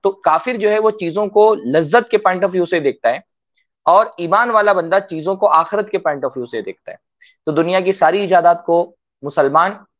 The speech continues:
अव्वलन उसका नजरिया देखने का ये नहीं होना चाहिए कि किसी चीज के इस्तेमाल करने में उसको लज्जत कितनी महसूस हो रही है,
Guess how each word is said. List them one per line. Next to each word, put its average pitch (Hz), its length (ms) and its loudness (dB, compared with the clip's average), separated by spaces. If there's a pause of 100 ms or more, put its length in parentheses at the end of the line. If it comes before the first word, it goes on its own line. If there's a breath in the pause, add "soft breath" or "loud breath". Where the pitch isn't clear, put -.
(160)
अव्वलन 170 380 0
उसका 175 260 0
नजरिया 160 360 2
देखने 165 320 -2
का 180 100 2
ये 170 200 4
नहीं 208 140 0
होना 160 200 -2
चाहिए 131 340 -4
कि 185 320 -6
किसी 190 240 -8
चीज 180 200 -6
के 185 120 0
इस्तेमाल 160 480 0
करने 170 280 -2
में 175 80 -4
उसको 175 180 -4
लज्जत 151 420 -2
कितनी 175 240 -6
महसूस 131 360 -6
हो 117 80 -6
रही 104 180 -8
है, 98 80 -10